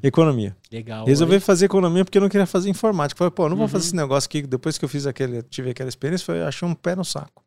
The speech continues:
Speaker 1: Mas resolvi fazer economia. Quando chegou o P C, eu tava no final do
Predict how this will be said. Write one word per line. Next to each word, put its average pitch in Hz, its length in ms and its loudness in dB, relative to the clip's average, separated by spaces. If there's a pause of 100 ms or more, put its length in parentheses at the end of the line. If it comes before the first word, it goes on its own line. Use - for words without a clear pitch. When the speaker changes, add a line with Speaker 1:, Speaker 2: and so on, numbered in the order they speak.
(200)
Speaker 1:
Mas 131 140 0
resolvi 160 320 2
fazer 165 240 0
economia. 180 420 2
Quando 247 240 4
chegou 156 220 2
o - 20 4
P 139 160 -2
C, - 200 0
eu 170 80 0
tava 165 240 2
no 175 80 0
final 170 560 -2
do 170 640 0